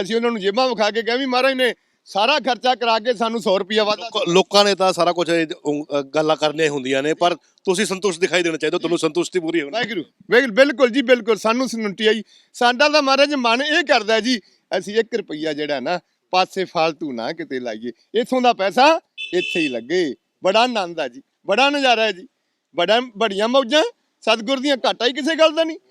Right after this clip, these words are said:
Speaker 1: ਸਭ ਕੁਛ ਮਹਾਰਾਜ ਦਾ ਦਿੱਤਾ ਹੈ ਜੀ। ਸੱਚੇ ਪਾਤਸ਼ਾਹ ਐਸੀ ਕਿਰਪਾ ਕੀਤੀ, ਐਸੀ ਬਖਸ਼ਿਸ਼ ਕੀਤੀ ਇਹਨਾਂ ਦੁਨੀਆ ਤੇ,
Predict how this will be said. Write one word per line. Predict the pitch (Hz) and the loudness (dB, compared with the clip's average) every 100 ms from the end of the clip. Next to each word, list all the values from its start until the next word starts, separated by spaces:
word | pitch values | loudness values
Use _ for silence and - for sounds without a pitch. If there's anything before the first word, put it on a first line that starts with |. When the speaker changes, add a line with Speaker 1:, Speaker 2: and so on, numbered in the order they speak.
| _ _ | _ _
Speaker 1:
ਸਭ | 208 226 | -2 -2
ਕੁਛ | 311 269 | -2 0
ਮਹਾਰਾਜ | 302 311 330 | 2 2 2
ਦਾ | 294 | 2
ਦਿੱਤਾ | 240 - 262 | 0 0 0
ਹੈ | 254 | 0
ਜੀ। | 277 _ _ _ | -2 _ _ _
ਸੱਚੇ | 196 185 220 | -6 -2 -2
ਪਾਤਸ਼ਾਹ | 208 202 - 202 | 2 0 2 0
ਐਸੀ | 185 208 | 0 -6
ਕਿਰਪਾ | 202 277 - 294 | -6 -2 0 0
ਕੀਤੀ, | 285 220 294 - _ - | 0 -6 -6 -8 _ -2
ਐਸੀ | 208 220 | -2 0
ਬਖਸ਼ਿਸ਼ | 254 285 254 302 | 2 2 2 -4
ਕੀਤੀ | 240 311 302 | -4 -2 -2
ਇਹਨਾਂ | 320 330 | 0 0
ਦੁਨੀਆ | 262 254 254 262 | 0 -2 0 0
ਤੇ, | 277 | -2